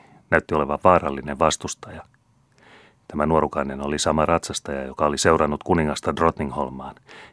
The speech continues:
ja hän oli puettu samanlaiseen ratsastuspukuun kuin se, mikä oli saattanut hänen herransa hoviväen pilkattavaksi. Kalpea merkkuriukseksi pukeutunut nuorukainen koetti silmäillä toista isällisen huolestuneesti,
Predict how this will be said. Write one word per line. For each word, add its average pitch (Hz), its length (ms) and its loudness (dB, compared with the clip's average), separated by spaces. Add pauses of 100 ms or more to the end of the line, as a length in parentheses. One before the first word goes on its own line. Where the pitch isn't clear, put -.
ja 87 60 2
hän 87 120 6
oli 85 120 6
puettu 92 340 4
samanlaiseen 80 640 0
ratsastuspukuun - 880 -2
kuin 73 220 -2
se, 85 220 0 (400)
mikä 82 180 2
oli 78 120 4
saattanut 76 520 0
hänen 73 240 -4
herransa 78 440 -2
hoviväen 71 500 -2
pilkattavaksi. - 800 -4 (1500)
Kalpea 85 340 4
merkkuriukseksi 87 800 0
pukeutunut 80 540 -2
nuorukainen 76 500 2
koetti 82 300 0
silmäillä 82 540 2
toista 80 340 2
isällisen 76 540 -2
huolestuneesti, 76 760 -4